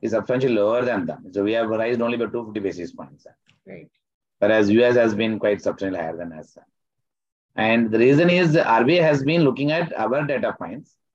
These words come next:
Speaker 1: which is domestic data points. And what are those data points? Clearly looks at currency, how currency has been behaving.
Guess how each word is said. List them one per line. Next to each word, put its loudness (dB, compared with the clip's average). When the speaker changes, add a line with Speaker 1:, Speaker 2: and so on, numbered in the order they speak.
Speaker 1:
which -8
is -4
domestic -4
data -4
points. -18
And -4
what 4
are 4
those 4
data 0
points? 0
Clearly -2
looks -14
at -4
currency, -6
how -6
currency -4
has -2
been -8
behaving. -8